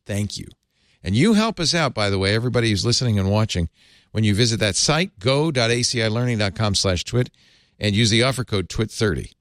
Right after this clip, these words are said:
That way they know you saw it here. That really helps us. Thank you, A C I. Thank you, listeners. All right. So I said there is kind of a little bit of a dystopian thing going on in the last couple of days. And this is because more and more people are getting access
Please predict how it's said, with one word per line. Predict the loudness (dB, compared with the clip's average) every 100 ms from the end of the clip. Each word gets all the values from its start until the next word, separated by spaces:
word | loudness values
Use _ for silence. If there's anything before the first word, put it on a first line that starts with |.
| _ _ _
That | -6
way | -2 0
they | 0
know | 0
you | 0
saw | -2 -2 -2
it | -4
here. | -4 -4 -8 -12
That | -12 -8
really | -8
helps | -8 -10 -8 -8
us. | -6 -8 -10 _ _ _ _
Thank | -2 -2 -2
you, | -4
A |
C | -4 -4
I. | -4 -6 -8
Thank | -4 -2 -2
you, | -4
listeners. | -2 -4 -4 -4 -6 -6 _ _ -18 -18 -18 -20 -20 -12 -4
All | -2
right. | -2 -6
So | -4 0 0 -4
I | -6 -2
said | 0 0 2
there | 2
is | 2
kind | 0 0
of |
a | 0
little | 0 0
bit | 0
of | -2
a | -2
dystopian | -4 -4 -2 -4 -2 -4 -4
thing | -4 -4 -2
going | -2 -2
on | -2 -2 -2
in |
the | -2
last | 0 0 -2 -2
couple | -4 -2 -2
of |
days. | 0 0 2
And | 0
this | 0
is | -2
because | -4 -2 -2 0
more | 0 0
and |
more | 0 0
people | -2 -2
are | -2
getting | 0 0 0
access | -2 -2 -2 -2